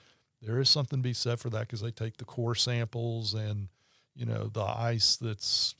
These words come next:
three thousand years old, maybe that tells them something about, you know, whatever air quality was back then. But that's not gonna be you. You're just a tourist. Okay, you got there. What else are you gonna do? Exactly.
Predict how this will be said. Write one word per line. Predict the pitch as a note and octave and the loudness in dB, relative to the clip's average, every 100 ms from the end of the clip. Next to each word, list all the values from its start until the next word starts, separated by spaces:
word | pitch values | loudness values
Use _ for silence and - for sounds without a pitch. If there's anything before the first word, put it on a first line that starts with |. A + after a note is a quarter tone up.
| - | -2
three | B2 A2 | 0 2
thousand | A2 A2 G#2+ G#2+ | 2 2 2 0
years | A2 A2 G#2+ | -2 -2 -2
old, | G#2 G#2+ G#2+ G#2+ G#2+ F2+ | 0 0 0 -2 -2 -4
maybe | G#2+ G#2+ | -4 -2
that | G#2 G2+ - | -2 -2 -2
tells | G#2+ G#2+ | -2 -2
them | G#2+ G2+ | -2 -2
something | - G#2+ G2 G#2+ | -2 -2 -4 -6
about, | G2 G2+ G2+ G2+ _ _ - A#2 | -4 -2 -2 -2 _ _ -20 -12
you | |
know, | G#2 G2 G2 G2+ - _ _ A2 G#2+ | -10 -8 -10 -14 -20 _ _ -20 -10
whatever | A2 G#2+ G#2+ | -2 0 2
air | G#2+ A#2 | 4 4
quality | - A2+ G2+ G#2 G2 | 2 2 2 2 0
was | G2+ G2 | -2 -2
back | - G#2 G2 | -2 -6 -6
then. | G2+ F#2+ G2+ - _ _ _ _ - | -6 -6 -8 -12 _ _ _ _ -2
But | A#2 A2+ - - | 2 2 0 0
that's | B2 - | 2 4
not | C3+ | 4
gonna | C3+ | 4
be | A2+ | 4
you. | G2 A2+ C#3+ A2+ B2 - _ _ _ - | 6 8 8 8 4 0 _ _ _ -2
You're | A#2 | 0
just | C3 - | 2 0
a | A2+ | -2
tourist. | - C3+ C3 A#2 - - | 2 6 6 6 2 -2
Okay, | B2 - C3 | -2 2 2
you | A#2 | 2
got | F#2 A#2 C3+ - | 4 4 4 2
there. | A2 A2 | 0 0
What | C#3+ D#3+ | 0 -2
else | E3 - | -2 -2
are | |
you | E3 | -2
gonna | E3 D#3+ | -2 -2
do? | F3 A2+ - _ _ _ _ _ _ _ _ - _ _ _ _ _ _ _ _ C3+ | -2 -2 -4 _ _ _ _ _ _ _ _ -20 _ _ _ _ _ _ _ _ -14
Exactly. | C#3+ D3 F3 E3+ - | -6 -2 -2 -4 -8